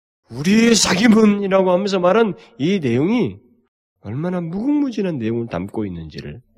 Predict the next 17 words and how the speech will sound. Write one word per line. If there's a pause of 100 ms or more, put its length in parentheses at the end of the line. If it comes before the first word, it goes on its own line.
(420)
우리에게
시사해줘요. (1200)
완성될
하나님
나라에서의 (680)
최고의
경이, (880)
가장
영광스럽고
우리를
기쁘게
할
것은 (1160)
거기에
생명수가
있고 (420)
뭐